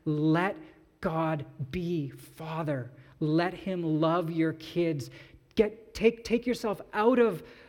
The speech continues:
that high level of pressure and surrender to him and allow God to care for your lambs. He cares deeply, so deeply for your people,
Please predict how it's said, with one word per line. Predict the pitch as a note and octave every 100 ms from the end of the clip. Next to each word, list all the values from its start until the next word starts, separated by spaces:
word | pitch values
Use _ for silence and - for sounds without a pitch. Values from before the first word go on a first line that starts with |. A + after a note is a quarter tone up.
| -
that | F#3+ G3
high | - - A3+ G#3+ G#3+
level | F#3+ G3 G#3+ G3+
of | F3 B2+
pressure | - G3+ G3 - F3
and | F3 E3
surrender | - F3+ D#3 F3 G3 G3+
to | G3 E3+
him | D3 G3
and | E3+
allow | D#3+ D3+ E3 F#3 F#3+
God | F#3 F#3 E3+ D3 - - -
to | F3+
care | - - F#3 F#3 F#3+ F#3 F#3 - _
for | -
your | F#3 D#3
lambs. | C#3+ C#3 C#3+ C3 C3 - - - - _ _ _ _ _ _
He | - G3+
cares | - F#3+ F3+ D#3
deeply, | D3+ F3+ F3+ E3 D3 C3 - - - _ _ _
so | - - E3+
deeply | D#3 D3+ D3 C#3+
for | C3 D#3
your | C#3
people, | C3+ - C#3+ C3+ A#2+